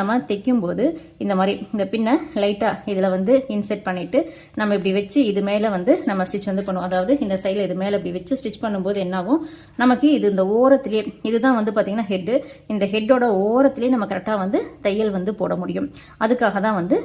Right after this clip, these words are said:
இந்த பால் பின். அடுத்தது பாத்தீங்கன்னா நான் வந்து இந்த கலர்ல வந்து என்ன பண்ணிருக்கேன், பைப்பிங்காக கிளாத் வந்து எடுத்திருக்கேன்.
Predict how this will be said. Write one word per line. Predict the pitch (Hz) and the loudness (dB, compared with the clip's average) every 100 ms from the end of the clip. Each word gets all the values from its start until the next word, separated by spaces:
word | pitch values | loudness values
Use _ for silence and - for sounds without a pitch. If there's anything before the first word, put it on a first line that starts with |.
| - | -2
இந்த | 180 170 | -2 -2
பால் | 180 170 | -4 -4
பின். | 185 - - | -6 -6 0
அடுத்தது | 233 254 240 285 | 2 4 4 2
பாத்தீங்கன்னா | 208 196 180 220 196 | 0 -4 -6 -4 -2
நான் | 180 170 | -4 -2
வந்து | 196 370 - - - 240 | -2 -4 -6 -20 -6 2
இந்த | 254 247 | 4 4
கலர்ல | 208 208 202 180 | 2 0 0 -2
வந்து | 185 | -2
என்ன | 175 185 | -4 -4
பண்ணிருக்கேன், | 185 175 233 285 | -6 -2 0 2
பைப்பிங்காக | 208 214 269 240 196 233 240 | 2 0 0 0 0 -2 -2
கிளாத் | 190 190 190 | -2 -2 -4
வந்து | 185 185 | -2 -2
எடுத்திருக்கேன். | 180 - 262 | -4 0 0